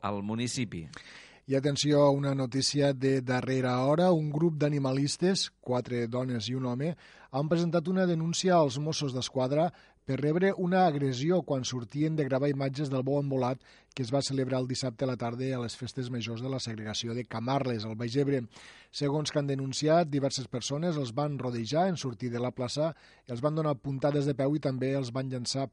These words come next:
Speaker 2: pedres. Finalment van arribar als seus vehicles i, escortades per agents dels Mossos d'Esquadra, van poder marxar. Amb el part de lesions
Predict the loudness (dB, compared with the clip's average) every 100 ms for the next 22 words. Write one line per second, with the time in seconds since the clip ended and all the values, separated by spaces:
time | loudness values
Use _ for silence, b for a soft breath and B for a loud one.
0 | _ 0 0 0 -6 -10 -14 B B -8
1 | -4 -2 -2 0 0 -2 -2 -2 -2 -2
2 | -2 -2 -4 -6 -4 -4 0 0 0 -2
3 | b b -6 -2 -2 -2 -4 -2 0 -2
4 | -4 -4 -4 -4 -4 -4 -6 -6 -8 -8
5 | -8 -6 -4 -2 0 -2 -2 0 0 -2
6 | -4 -8 -6 -8 -8 -10 B B B B
7 | -6 -4 -4 -6 -8 -8 -6 -6 -6 -6
8 | -8 -4 -2 -2 -2 -4 -4 -4 0 0
9 | 0 -4